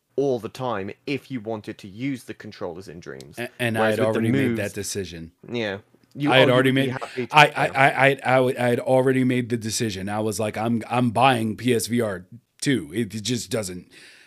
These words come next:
Speaker 2: there's no other way." So it's like,
Speaker 1: Mm.
Speaker 2: that's gonna be
Speaker 1: Yeah.
Speaker 2: what I do. I was ready to give hundreds of dollars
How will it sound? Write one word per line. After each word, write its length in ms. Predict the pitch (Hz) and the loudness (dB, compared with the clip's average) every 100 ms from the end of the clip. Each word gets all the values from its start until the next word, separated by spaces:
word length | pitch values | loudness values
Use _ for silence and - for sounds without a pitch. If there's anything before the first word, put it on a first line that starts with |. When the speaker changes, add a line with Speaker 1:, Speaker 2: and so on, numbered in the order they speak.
| _ | _
Speaker 2:
there's 180 | 131 107 | -2 2
no 160 | 135 113 | 2 2
other 160 | 95 | 0
way." 360 | 101 131 - - _ - | 2 2 2 -10 _ -12
So 320 | - 151 127 | 4 6 8
it's 160 | 120 | 6
like, 300 | 127 110 101 | 2 0 -4
Speaker 1:
Mm. 180 | - 104 | -14 -2
Speaker 2:
that's 300 | 117 131 131 | 4 4 2
gonna 200 | 139 123 | 0 0
be 120 | 101 | 2
Speaker 1:
Yeah. 60 | 120 | 2
Speaker 2:
what 140 | 113 | 2
I 120 | 101 98 | 0 2
do. 280 | 120 156 | 6 6
I 80 | 104 | 6
was 200 | 127 95 | 2 0
ready 280 | 113 139 127 | 2 4 4
to 100 | 120 | 0
give 500 | 107 156 131 110 - _ _ _ _ _ - | 4 4 4 0 -12 _ _ _ _ _ -6
hundreds 580 | - 160 160 147 135 127 | 4 6 6 4 2 2
of 120 | 107 | 4
dollars 520 | 131 151 135 113 98 | 4 6 2 0 -4